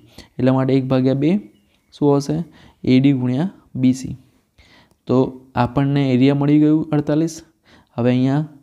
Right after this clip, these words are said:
શું થશે? એ ડી બરાબર છ, તો બે તરી છ. હવે આ ત્રણ છે, છેદમાં જશે અહીંયા, તો અડતાલીસ ભાગ્યા ત્રણ એટલે બી સી કેટલા મળશે? સોળ એકમ. વીડિયો પોઝ કરીને તમે સ્ક્રીનશોટ પણ પાડી શકો છો. એકદમ રસપ્રદ, ઇઝી એક્ઝામ્પલ છે, કંઈ અઘરું છે નહીં આમાં, બરાબર.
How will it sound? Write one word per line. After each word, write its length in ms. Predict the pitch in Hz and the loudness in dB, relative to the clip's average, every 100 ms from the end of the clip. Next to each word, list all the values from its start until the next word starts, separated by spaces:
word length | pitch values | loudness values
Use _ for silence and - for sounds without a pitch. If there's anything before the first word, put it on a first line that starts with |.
| _ - | _ -6
શું 100 | 147 | -4
થશે? 240 | 139 156 | -2 -4
એ 260 | 147 127 131 | -4 0 2
ડી 100 | 131 | 2
બરાબર 360 | 131 135 143 | 0 -2 -2
છ, 140 | 143 170 131 - _ _ - | -4 -6 -6 -10 _ _ -16
તો 80 | - | -6
બે 200 | 127 135 | 0 0
તરી 300 | 135 120 135 | 2 0 -2
છ. 160 | 147 180 147 - - _ _ _ | -2 -2 -2 -4 -12 _ _ _
હવે 180 | 120 127 | -2 0
આ 40 | |
ત્રણ 320 | 127 139 147 | 0 0 0
છે, 160 | 143 143 | 2 0
છેદમાં 380 | 131 143 143 139 | -2 -2 0 0
જશે 240 | 143 147 | 0 0
અહીંયા, 320 | 143 143 165 180 _ _ - _ | -4 -2 -4 -8 _ _ -20 _
તો 100 | 127 | -4
અડતાલીસ 320 | 120 131 135 | 0 2 0
ભાગ્યા 220 | 131 127 131 | 2 0 0
ત્રણ 200 | 147 127 | -2 -2
એટલે 160 | 120 | 0
બી 140 | 123 123 | 0 0
સી 140 | 131 | 0
કેટલા 160 | 135 143 | 0 0
મળશે? 280 | 135 139 | -2 -2
સોળ 340 | 139 - 127 160 - | -2 0 2 2 -2
એકમ. 400 | 135 127 110 104 - _ _ _ - _ - | -2 -2 -2 -6 -8 _ _ _ -20 _ -2
વીડિયો 300 | 123 135 143 | 2 4 2
પોઝ 340 | 143 139 143 | 0 -2 -2
કરીને 360 | - 139 143 143 | -4 -4 -2 -4
તમે 220 | 139 131 | -4 -4
સ્ક્રીનશોટ 460 | 135 - 123 123 143 | -6 -4 -4 -2 -2
પણ 180 | 143 143 | -2 -2
પાડી 240 | 123 131 | -2 -2
શકો 260 | 135 151 160 | 0 0 0
છો. 120 | 196 - - - _ - | -2 -8 -20 -20 _ -4
એકદમ 320 | 131 151 147 | 0 2 2
રસપ્રદ, 400 | 131 131 151 151 - - - | 0 -2 -2 -2 -4 -14 0
ઇઝી 320 | 143 139 160 | 4 6 6
એક્ઝામ્પલ 440 | 135 120 120 117 | 4 2 -4 -4
છે, 80 | 117 | -2
કંઈ 80 | 127 | -2
અઘરું 320 | 117 117 139 | -2 0 0
છે 200 | 147 147 | 0 -4
નહીં 220 | 131 127 | -6 -4
આમાં, 160 | 110 107 | -4 -4
બરાબર. 320 | 123 143 170 | -4 -4 -6